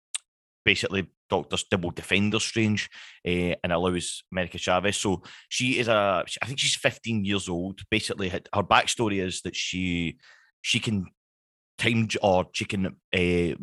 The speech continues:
universe jump to different universes and things like that. So when she's upset or angry,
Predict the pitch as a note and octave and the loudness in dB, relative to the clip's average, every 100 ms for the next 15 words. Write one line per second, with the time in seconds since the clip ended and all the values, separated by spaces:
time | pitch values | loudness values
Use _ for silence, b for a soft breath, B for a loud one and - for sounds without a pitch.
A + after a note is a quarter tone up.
0 | F#2+ G#2 G#2+ A2+ - - G2+ - - - | 2 2 4 2 2 -2 -2 -4 -8 -8
1 | - D#2 F2 F2 F2 F2+ F2+ F2 F#2+ F2 | -6 -4 -2 -2 -2 -4 -4 -4 -4 -4
2 | - F#2 - F2 F2 G2 - G#2 G2 - | -2 -2 -2 -6 -4 0 0 0 -2 -4
3 | - G2 - - F#2+ F#2 - B B - | -4 -4 -4 -2 0 0 -4 B B 0
4 | F2+ A2 G2+ G2+ G2 | 4 4 4 2 0